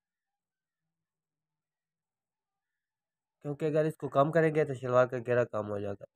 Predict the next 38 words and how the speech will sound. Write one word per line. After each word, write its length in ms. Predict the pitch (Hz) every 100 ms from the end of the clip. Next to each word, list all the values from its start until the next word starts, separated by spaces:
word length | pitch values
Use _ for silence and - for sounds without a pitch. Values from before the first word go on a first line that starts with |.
| 160
इसके 320 | - 170 165
जो 160 | 160 160
पहुंचे 340 | 160 170 196
वाली 200 | 175 131
साइड 220 | 120 107
है, 60 | 107
नीचे 260 | 120 131
वाली 160 | 135 127
साइड, 300 | 123 117 110
जिस 180 | 117 -
साइड 160 | 123 -
से 80 |
हमने 120 | 117 110
पहुंचा 260 | 120 117
बनाना 260 | 113 107 113
है, 80 | 113 _ _ _ _ _ _ 185
उस 160 | 190
साइड 180 | 185 185
से 80 | 185
हमने 200 | 180 180 - _ _ _ _ _ _ _
छः 140 | 160 165
इंच 120 | 156
का 80 | 147
निशान 360 | 123 127 127
लगा 240 | 113 101 101
लिया, 140 | 101
यानी 180 | 107 131
कि 120 | 139
बारह 260 | 120 120 120
इंच, 140 | 101 - _ _ _ _ _ _ _ _ _ _ _ _ _ _ _ _ _ _ _
और 180 | 147 156
एक 240 | 160 175 180
इंच, 140 | 175 - _ -
एक, 320 | 156 165 -
एक 260 | 151 156 156
इंच 240 | 156 156
उधर 220 | 147 143
से 260 | 143 147 139